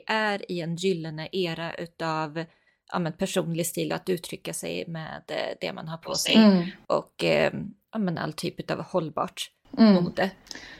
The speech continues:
Speaker 1: Att det är ju
Speaker 2: Exakt.
Speaker 1: verkligen det som kommer vara framtiden.
Speaker 2: Precis, och det är ju också, det, det, det där håller jag helt med om, att för mig är ju det, det är väl hela anledningen till att jag vill,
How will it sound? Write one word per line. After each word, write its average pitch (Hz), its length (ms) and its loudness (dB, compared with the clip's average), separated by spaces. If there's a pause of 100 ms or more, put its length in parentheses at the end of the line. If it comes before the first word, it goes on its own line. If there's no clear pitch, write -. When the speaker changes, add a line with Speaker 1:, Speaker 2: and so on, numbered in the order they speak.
Speaker 1:
Att - 220 0
det 185 80 2
är 175 100 10
ju 175 80 4
Speaker 2:
Exakt. 165 60 0 (140)
Speaker 1:
verkligen 160 340 -2 (220)
det 160 240 4
som 165 200 0
kommer 160 240 0
vara 165 520 4 (240)
framtiden. 190 640 0 (180)
Speaker 2:
Precis, - 600 2
och 196 100 6
det 185 80 8
är 185 80 8
ju 170 100 6
också, 165 360 6
det, 175 240 2
det, 175 160 -4 (140)
det 190 60 4
där 175 180 10
håller 165 200 0
jag 151 140 4
helt 151 360 0
med 170 240 4
om, 151 100 4
att 156 300 -2
för 175 100 2
mig 180 180 8
är 165 120 4
ju 160 100 2
det, 165 300 6 (440)
det 185 60 4
är 180 40 4
väl 175 220 4
hela 165 240 4
anledningen 170 520 4
till 160 160 2
att 147 140 2
jag 170 360 10
vill, 151 340 2